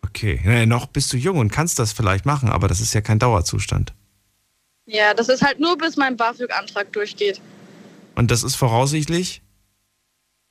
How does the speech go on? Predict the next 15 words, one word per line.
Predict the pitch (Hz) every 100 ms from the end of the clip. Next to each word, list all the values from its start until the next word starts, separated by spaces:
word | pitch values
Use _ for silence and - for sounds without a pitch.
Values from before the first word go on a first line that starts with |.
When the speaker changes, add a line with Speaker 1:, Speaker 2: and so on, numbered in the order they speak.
| _
Speaker 2:
Ja, | - 226 220 202 202 - 240
in | 240
ein, | 226 233
zwei | 254 233
Monaten. | 233 262 262 277
<laughs> | - 277 - - - - - -
Speaker 1:
Ah, | - 101 80 - - -
Mann, | 95 95 98
ey. | - 62 62 - _ _ _ _ _ _ _ _ - - - - - - - - - -
Ja, | 170 95 73 - - - - -
ich, | 151 - 110
äh, | 139 143
drück | 131 143 160
die | 156
Daumen. | 147 87 67